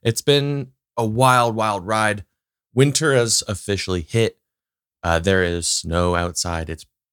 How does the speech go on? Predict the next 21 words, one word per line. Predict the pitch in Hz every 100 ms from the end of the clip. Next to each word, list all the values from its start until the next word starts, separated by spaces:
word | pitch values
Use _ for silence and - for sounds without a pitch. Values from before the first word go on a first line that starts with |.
| _ _
pretty | 113 110
damn | 95 87
crazy. | 82 85 85 87 85
Let's | 92 -
see, | 85
how, | 82 - 120 120 110 - _ _ _ _ _ _ _ _ _ _ _ _
what's | 156 -
the |
temp | - 87 80
right | - -
now? | 82 78 82 _ _ _ _ _ _ - - - - - - - _ _ _ _ _ _ _ _ _ _ _ -
Okay, | 117 98
currently | - 190 147 104 92 85 -
it | 110
is | 107 98 92
a, | 98 98 95 92 92
uh, | 90 90 87 87 - _ _
it | 113
is | 127 113
thirty-two | - 165 160 127 147
degrees. | 135 120 104 113 113 92 82 82 -